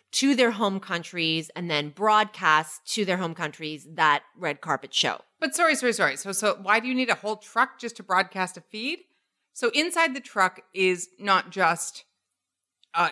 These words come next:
Speaker 2: you know, some equipment or cables or whatever. There are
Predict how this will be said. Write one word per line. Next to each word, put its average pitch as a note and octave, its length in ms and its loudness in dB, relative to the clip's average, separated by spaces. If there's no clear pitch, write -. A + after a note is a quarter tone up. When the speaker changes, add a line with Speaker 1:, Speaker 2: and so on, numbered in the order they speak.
Speaker 2:
you F#3+ 80 2
know, E3 200 2
some E3 200 -6
equipment A3+ 580 -2
or E3+ 140 0
cables F3+ 540 -2
or E3+ 140 4
whatever. D#3+ 500 2
There A#3 400 4
are G#3+ 540 2